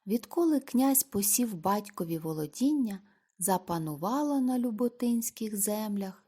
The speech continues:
небувале затища. Ні воєн, ні турнірів, ні супереч. Сумирність передавалася і міщанам, і селянам. Навіть бурсаки втихомирились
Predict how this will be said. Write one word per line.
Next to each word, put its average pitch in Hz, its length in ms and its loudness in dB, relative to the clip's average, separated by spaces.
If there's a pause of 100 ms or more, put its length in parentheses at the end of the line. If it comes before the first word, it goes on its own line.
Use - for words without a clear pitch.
небувале 165 880 -2
затища. 170 1000 -4 (580)
Ні 311 180 6
воєн, 220 640 0 (440)
ні 320 180 6
турнірів, 240 920 4 (180)
ні 240 200 4
супереч. 156 760 0 (380)
Сумирність 302 760 4
передавалася 247 960 0
і 208 120 0
міщанам, 220 880 0 (280)
і 226 100 2
селянам. 220 840 2 (520)
Навіть 302 380 2
бурсаки 302 680 2
втихомирились 196 1120 0